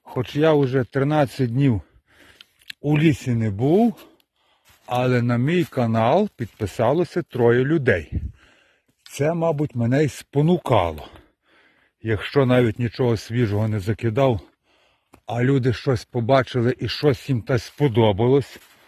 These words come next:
у діда Панаса, а чому би,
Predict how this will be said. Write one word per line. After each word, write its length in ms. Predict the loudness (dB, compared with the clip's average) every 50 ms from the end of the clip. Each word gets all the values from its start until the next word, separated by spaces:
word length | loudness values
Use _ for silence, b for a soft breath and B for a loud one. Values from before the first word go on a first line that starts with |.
| b b b
у 160 | b -6 -4
діда 300 | -2 -2 -2 0 0 -2
Панаса, 680 | -2 0 -2 -2 0 2 2 2 0 0 -2 -4 -4 -4 B B B B B B B B B B B B B B B
а 200 | B -2 -2 -2
чому 380 | -2 -2 -4 -4 -2 0 0 0
би, 200 | 0 0 0 -2